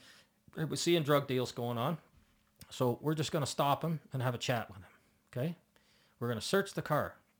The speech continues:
And if we find any illegal stuff in there, we're not gonna charge him. We're gonna take it. We're gonna take their guns.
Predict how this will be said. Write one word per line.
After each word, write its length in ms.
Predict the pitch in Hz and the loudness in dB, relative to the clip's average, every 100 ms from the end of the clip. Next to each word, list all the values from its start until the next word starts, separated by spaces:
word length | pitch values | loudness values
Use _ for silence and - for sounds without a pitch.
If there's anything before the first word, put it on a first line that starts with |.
| _ - | _ -4
And 120 | 135 | -2
if 120 | 123 | -2
we 100 | 143 127 | -2 -4
find 520 | - 165 185 202 175 | -2 0 2 2 0
any 280 | 165 180 175 - | 0 0 -2 -2
illegal 520 | 170 165 170 160 151 - - | -2 0 0 0 -2 -6 -14
stuff 360 | - 160 165 | -2 0 0
in 120 | 170 156 | 0 2
there, 260 | 170 202 - - | 2 0 -6 -6
we're 80 | 180 | -4
not 140 | 247 | -2
gonna 140 | 208 | -2
charge 280 | 175 190 190 | 2 2 2
him. 120 | 95 - _ _ - | -2 -12 _ _ -8
We're 100 | 170 | -4
gonna 120 | 170 | -4
take 280 | - 147 147 | -2 -2 -2
it. 80 | - _ _ _ _ _ _ _ _ _ - | -6 _ _ _ _ _ _ _ _ _ -8
We're 80 | 131 | -4
gonna 120 | 95 | -2
take 200 | - 107 | -2 -2
their 100 | 143 | -2
guns. 360 | 127 82 - | -4 -4 -10